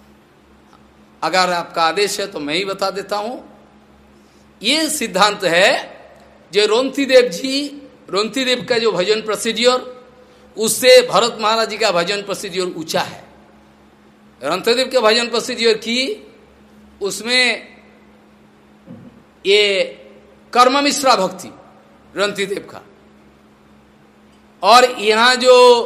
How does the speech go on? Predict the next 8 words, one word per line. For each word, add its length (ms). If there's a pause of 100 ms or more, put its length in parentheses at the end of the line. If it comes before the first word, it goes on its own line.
(140)
भरत 260
महाराज 340
जी, 260 (580)
उसका 200
ज्ञान, 360
ज्ञान 240
मिश्रा 300
भक्ति, 360